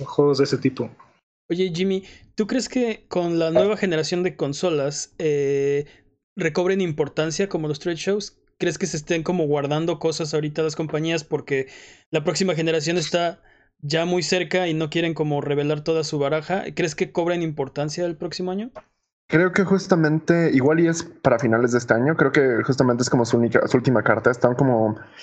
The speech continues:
Speaker 3: ah, poniendo la última car-, toda la carne en el asador el último, ah, cu-, trimestre, el último, el último cuarto del año.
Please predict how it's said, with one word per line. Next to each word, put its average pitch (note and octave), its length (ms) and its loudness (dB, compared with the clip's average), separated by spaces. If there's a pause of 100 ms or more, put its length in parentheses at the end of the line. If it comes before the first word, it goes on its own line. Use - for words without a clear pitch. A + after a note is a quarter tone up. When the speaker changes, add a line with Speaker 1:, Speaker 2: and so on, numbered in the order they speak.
(220)
Speaker 3:
ah, A2+ 340 2
poniendo C3 260 4
la C3 80 4
última B2 280 2
car-, A#2+ 260 0 (280)
toda C3+ 180 4
la B2 120 2
carne B2 180 2
en B2 60 4
el A#2+ 60 4
asador A2+ 300 2
el A2+ 160 4
último, G#2 1040 0 (220)
ah, A2 180 4
cu-, - 260 -2 (220)
trimestre, A#2+ 540 2
el D#3+ 80 2
último, A2+ 760 2 (500)
el C3 60 4
último D#3 260 2
cuarto C#3+ 400 2
del A#2+ 100 4
año. D3+ 380 0